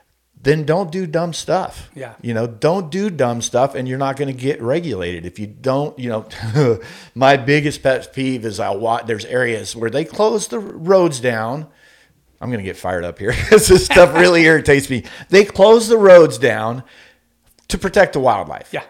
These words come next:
Speaker 1: So y-, it's still okay for you to walk in there. It's still okay to go look for sheds, uh, at, you know, year round if you wanted to. But the roads are closed for a reason, and nothing drives me more nuts than people,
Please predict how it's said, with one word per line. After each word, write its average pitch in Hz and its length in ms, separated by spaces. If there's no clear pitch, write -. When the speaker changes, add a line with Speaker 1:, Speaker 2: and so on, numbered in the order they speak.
Speaker 1:
So 170 300
y-, 151 160
it's 170 160
still 269 240
okay 262 260
for 240 100
you 226 60
to 226 80
walk 220 300
in 247 140
there. 151 140
It's 117 120
still 175 220
okay 175 200
to 175 80
go 170 160
look 180 220
for 170 100
sheds, 117 460
uh, 131 380
at, 156 220
you 151 120
know, 127 140
year 143 220
round 156 320
if 107 100
you 113 80
wanted 131 280
to. 90 180
But 120 560
the 117 80
roads 165 300
are 208 60
closed 139 360
for 127 140
a 117 40
reason, 92 440
and 113 320
nothing 160 320
drives 135 260
me 131 100
more 117 300
nuts 107 400
than 104 320
people, 117 560